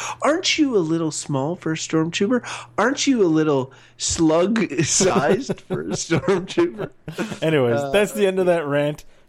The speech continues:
Speaker 2: Do with it what you will. Write into the show and tell us what you think about what I just said, if I'm stupid.
Speaker 1: I, you know, you know what? Like, it, it'd be interesting. W-,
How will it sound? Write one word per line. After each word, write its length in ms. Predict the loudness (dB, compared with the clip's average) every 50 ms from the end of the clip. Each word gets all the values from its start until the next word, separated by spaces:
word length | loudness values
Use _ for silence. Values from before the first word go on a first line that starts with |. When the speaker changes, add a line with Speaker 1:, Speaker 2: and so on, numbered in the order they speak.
| -10 -2
Speaker 2:
Do 120 | 0 0 2
with 160 | 2 2 2
it 80 | 2 2
what 220 | 2 -2 -2 -2
you 80 | 0 2
will. 160 | 4 4 6
Write 220 | 6 4 4 4
into 200 | 2 0 0 0
the 120 | 0 0 -2
show 340 | 0 2 2 2 4 2
and 100 | 0 0
tell 220 | 0 0 0 2 2
us 160 | 0 -2 -2
what 140 | -6 -6 -2
you 120 | -4 -4
think 380 | -2 -2 -4 -4 -4 -4 -8 -14 -14
about 300 | -12 -6 -4 -4 -2 -2
what 120 | -4 -4 -4
I 80 | -6
just 240 | -6 -8 -10 -12 -12
said, 280 | -14 -14 -14 -14 -14 -16
if 160 | -18 -14 -12
I'm 160 | -14 -14 -14
stupid. 440 | -16 -18 -16 -16 -16 -12 -14 -14 -14 -16 _ _ _ _ _ _ -6 -2
Speaker 1:
I, 180 | -2 -2 -2 -2
you 140 | -4 -4 -2
know, 220 | -2 -2 -4 -6
you 160 | -6 -2 0 0
know 140 | 0 0
what? 280 | 0 -2 -2 -4 -4 -2
Like, 280 | -2 -2 -2 -2 -4 -4 -2
it, 160 | -2 -2 -2 -4 -14 _ _ _ -16 -6
it'd 320 | 0 0 0 0 0 -4 -2
be 240 | 0 2 2 2
interesting. 680 | 2 0 0 -2 -2 -2 2 2 2 4 4 2 2 0
W-, 300 | 0 0 0 0 0 0